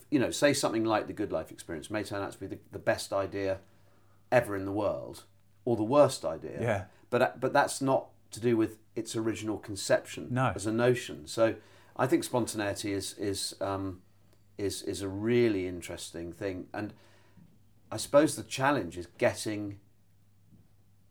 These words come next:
Speaker 1: corporate, I don't think it's difficult at home to be spontaneous
Speaker 2: Yeah.
Speaker 1: or with your mates necessarily. And, uh, but I think it's, it's, it's that challenge of getting, um, company, people to do that
Speaker 2: Yeah.
Speaker 1: and not feel like they're being a fool, right?
Speaker 2: Yeah,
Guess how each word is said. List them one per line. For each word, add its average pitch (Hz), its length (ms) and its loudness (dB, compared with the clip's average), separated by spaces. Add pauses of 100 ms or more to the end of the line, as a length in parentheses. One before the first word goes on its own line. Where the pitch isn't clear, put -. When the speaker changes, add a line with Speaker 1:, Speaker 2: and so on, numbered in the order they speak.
Speaker 1:
corporate, - 420 -2
I 104 80 0
don't 120 120 4
think 110 100 2
it's - 80 -10
difficult - 320 -10
at - 80 -16
home 95 260 -4
to - 60 -18
be - 100 -16
spontaneous 73 720 -10
Speaker 2:
Yeah. - 60 -10
Speaker 1:
or - 20 -6
with 82 140 -6
your 85 100 -8
mates 85 340 -10
necessarily. 80 600 -12 (100)
And, 95 280 -10
uh, - 80 -4
but 104 200 -4
I 101 80 2
think 101 220 -6
it's, - 220 -8 (380)
it's, - 340 -6
it's - 240 -6
that 110 200 0
challenge 98 400 -4
of 85 100 -14
getting, 92 500 -6
um, 90 400 -8 (300)
company, 123 520 -6
people 113 200 -2
to 87 100 -12
do 113 180 4
that 101 100 4
Speaker 2:
Yeah. 104 100 0
Speaker 1:
and 110 100 -4
not 113 180 -2
feel 117 120 -2
like 113 140 2
they're 110 100 -4
being 113 180 -2
a 104 40 -2
fool, 143 320 2
right? 92 260 -6 (180)
Speaker 2:
Yeah, 123 240 4